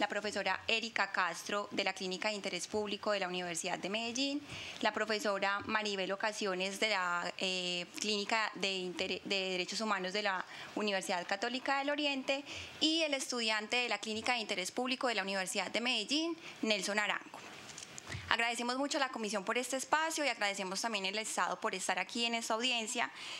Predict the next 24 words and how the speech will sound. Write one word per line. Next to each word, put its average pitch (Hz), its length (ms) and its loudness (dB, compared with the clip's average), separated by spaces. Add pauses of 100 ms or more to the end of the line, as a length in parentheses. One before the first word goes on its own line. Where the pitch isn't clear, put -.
(120)
que 247 120 4
tiene 240 280 2
como 277 220 2
objeto 233 640 0
informar 240 840 2 (260)
a 262 80 4
la 269 120 2
Comisión 220 460 0
sobre 226 200 0
algunas 202 380 0
problemáticas 196 920 0 (260)
que 233 140 4
se 233 80 2
presentan 214 480 2
en 226 80 2
los 208 100 0
procesos 185 420 -2
de 208 120 4
reasentamiento 180 760 0
en 170 80 -2
Colombia. - 520 -4 (840)
Eh, 254 320 4
para 277 220 4
ello 285 160 2